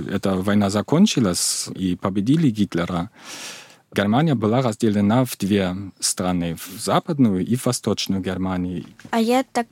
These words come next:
Speaker 2: э, не особо поняла, зачем эта стена, в принципе, была?
Speaker 1: Да, вот это тоже многие не понимают.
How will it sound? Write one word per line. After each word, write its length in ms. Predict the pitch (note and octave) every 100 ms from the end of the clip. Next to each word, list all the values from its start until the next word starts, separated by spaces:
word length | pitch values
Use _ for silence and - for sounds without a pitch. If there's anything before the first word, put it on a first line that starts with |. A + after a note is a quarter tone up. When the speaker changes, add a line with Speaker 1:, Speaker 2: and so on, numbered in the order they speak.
| - -
Speaker 2:
э, 260 | A#3 A#3+
не 220 | A#3 A#3+ A#3
особо 400 | C4 E4 A#3+ G#3+
поняла, 440 | A#3 B3 C4+ A3+
зачем 360 | G#3 G#3 D4 B3+
эта 140 | G#3
стена, 400 | G#3 - B3 A#3+
в 80 | G3+
принципе, 520 | A#3 A3 G3 - -
была? 600 | G3 G3 G#3 F#3+ - - - - -
Speaker 1:
Да, 480 | A2 C3 C#3 A2 G2+
вот 240 | G#2+ B2+ C#3
это 460 | C#3+ C#3+ C3 B2 A#2+
тоже 260 | D3+ A#2+
многие 400 | G#2+ A2+ A2 G#2
не 160 | G2 G2
понимают. 640 | - G#2+ A#2 E3 A3+ A2+